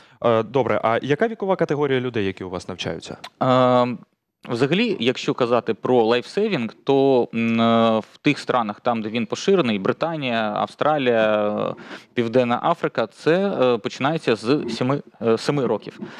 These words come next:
Speaker 2: А в тринадцять людина вже може патрулювати, е, в п'ятнадцять вже може,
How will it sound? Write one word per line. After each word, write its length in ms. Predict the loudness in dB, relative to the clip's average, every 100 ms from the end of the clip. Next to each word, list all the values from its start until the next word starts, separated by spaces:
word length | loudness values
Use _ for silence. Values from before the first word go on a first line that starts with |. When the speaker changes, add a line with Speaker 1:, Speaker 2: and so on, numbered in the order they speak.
| -18 -12
Speaker 2:
А 460 | -2 0 2 2 2
в 160 | -2 -2
тринадцять 600 | 0 2 0 -4 -8 -6
людина 300 | -4 -2 -2
вже 140 | 0
може 220 | 0 0
патрулювати, 600 | -2 -2 2 4 2 0
е, 100 | -6 -2 2 4 4
в 40 | 2
п'ятнадцять 480 | 2 0 0 -2 -4
вже 160 | -4 -2
може, 340 | 0 0 2